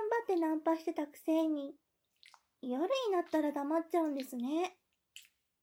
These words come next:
お兄さん、男として本当に終わってます。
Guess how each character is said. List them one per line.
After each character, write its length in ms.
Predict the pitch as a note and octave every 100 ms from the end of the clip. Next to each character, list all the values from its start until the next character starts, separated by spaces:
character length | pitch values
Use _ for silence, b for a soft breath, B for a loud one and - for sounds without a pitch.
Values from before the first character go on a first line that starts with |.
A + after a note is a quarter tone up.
| _ _ _ - - _ - -
お 160 | C4
兄 360 | C4 D4 D#4+ D#4+
さ 100 | D#4+
ん、 160 | C4+ - _ _ _ _ _ _ - - - _ _
男 480 | - C4+ C#4+ E4+ F#4
と 140 | F4+ D4
し 60 |
て 180 | - B3 -
本 220 | C4 E4 F4+
当 220 | G#4 G#4
に 60 | G#4
終 100 | G4+
わ 140 | G#4+
っ 120 | G#4+ -
て 120 | G#4
ま 140 | G#4+
す。 120 | G#4